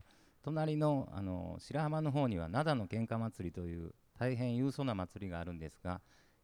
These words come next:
鹿間の祭りもそれに負けないぐらい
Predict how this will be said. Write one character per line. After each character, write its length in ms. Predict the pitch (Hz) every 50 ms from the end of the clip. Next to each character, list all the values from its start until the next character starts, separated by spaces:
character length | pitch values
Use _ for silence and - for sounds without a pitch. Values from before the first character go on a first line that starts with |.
| - - -
鹿 80 | 147
間 140 | 147 139 127
の 100 | 117 107
祭 300 | 101 98 95 - 107 104
り 40 | 98
も 140 | 95 90 82
そ 100 | - 120
れ 120 | 127 127
に 80 | 123 117
負 120 | 113 123 -
け 100 | 151 160
な 160 | 165 160 156
い 60 | 135
ぐ 100 | 113 101
ら 140 | 90 87 85
い 160 | 82 80 -